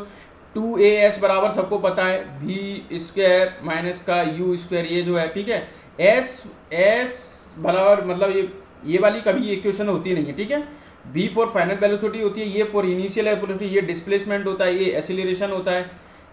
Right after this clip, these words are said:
A T बराबर, ठीक है, V equal to A T होता है ना। देखो V equal to A T plus U, मतलब plus इस तरफ कर देंगे, ठीक है, ये मतलब V equal to ये जो है, अ, अ, तो हमारा क्या हो जाएगा, ये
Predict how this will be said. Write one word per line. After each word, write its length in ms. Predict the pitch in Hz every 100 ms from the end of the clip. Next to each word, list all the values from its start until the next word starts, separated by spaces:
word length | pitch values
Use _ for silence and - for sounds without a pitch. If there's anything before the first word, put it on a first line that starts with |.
| -
A 180 | 165 175
T 100 | 202
बराबर, 560 | 196 190 190 190 190 - - -
ठीक 140 | 196 254
है, 180 | 285 - - - - - 131
V 40 | 170
equal 480 | 202 196 - 185 202
to 60 |
A 160 | 190 190
T 100 | 190
होता 160 | 185 180
है 120 | 196
ना। 120 | 311 - -
देखो 340 | 151 135 - - - 131
V 40 |
equal 460 | 196 196 175 190 180
to 280 | 202 208 170
A 160 | 175
T 200 | 190 190
plus 200 | 185 254 - - 143 165
U, 120 | 151 127 - - - - 131
मतलब 160 | 156
plus 340 | - 160 165 165
इस 140 | 151
तरफ 180 | 160 160
कर 100 | 160
देंगे, 240 | 151 147 151
ठीक 160 | 180
है, 140 | 277 277
ये 240 | 151 120 117 - - - -
मतलब 220 | 147 156
V 20 | 165
equal 520 | 196 180 180 160 180
to 140 | 208 294 - - - -
ये 100 | 156
जो 160 | 175
है, 280 | 165 185 - -
अ, 80 | 147 143 139 135 - - - - - - - - - - - - - - - - -
अ, 160 | 147
तो 180 | 143 156
हमारा 240 | 143 151 165
क्या 140 | 185
हो 80 | 180
जाएगा, 180 | 175 214
ये 420 | 180 180 196